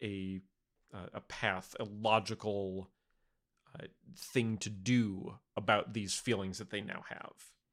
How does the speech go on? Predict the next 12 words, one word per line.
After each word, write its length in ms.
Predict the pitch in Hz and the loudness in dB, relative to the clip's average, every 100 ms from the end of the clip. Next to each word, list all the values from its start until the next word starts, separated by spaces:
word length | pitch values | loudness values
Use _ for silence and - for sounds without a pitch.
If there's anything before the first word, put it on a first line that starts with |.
| _ _ _ _ _ _ | _ _ _ _ _ _
So, 380 | - 101 92 90 - _ _ | -8 -4 -4 -6 -12 _ _
which 180 | - 131 | -4 2
seems 280 | - 175 170 | 8 8 10
like 180 | 165 - | 8 6
it, 140 | 135 - _ _ 160 | -2 -2 _ _ 4
at 140 | 135 | 6
least 240 | 143 143 | 6 4
in 100 | 139 | 2
theory, 300 | 123 135 120 | 2 2 2
should 360 | 113 143 120 113 | 2 2 2 2
work 280 | 120 131 - | 4 4 0
better 720 | 113 101 123 117 107 98 95 | -8 8 8 8 4 2 -2